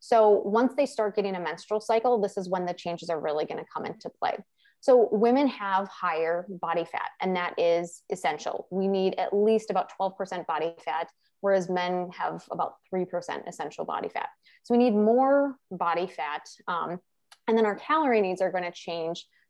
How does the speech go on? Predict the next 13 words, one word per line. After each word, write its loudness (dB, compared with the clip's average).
throughout 2
the -2
menstrual -8
cycle. -8
So, 0
uh, -2
women 4
tend -4
to -2
burn -4
more -4
calories -4
in -8